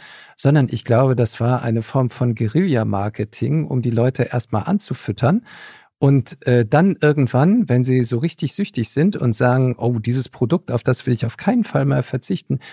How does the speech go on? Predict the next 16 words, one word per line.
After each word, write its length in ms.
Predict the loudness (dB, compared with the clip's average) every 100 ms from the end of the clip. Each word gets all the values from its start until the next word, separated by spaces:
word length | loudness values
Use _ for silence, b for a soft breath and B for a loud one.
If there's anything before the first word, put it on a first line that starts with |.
| B 0
dann 200 | 2 2
irgendwann 340 | 2 2 0
die 60 | 0
Bezahlschranke 680 | -2 -2 -2 -2 -4 -6 -6
runterzumachen 720 | -6 -4 -4 -4 -4 -2 -2
und 100 | -6
zu 140 | -8
sagen, 240 | -2 0 0
„So 160 | 0
Leute, 340 | 0 0 0 -2 B B B _
ihr 100 | 0
findet 300 | 2 4 4
das 100 | 2
Produkt 340 | -2 -2 -2 -2
so 120 | -6
toll, 300 | 0 0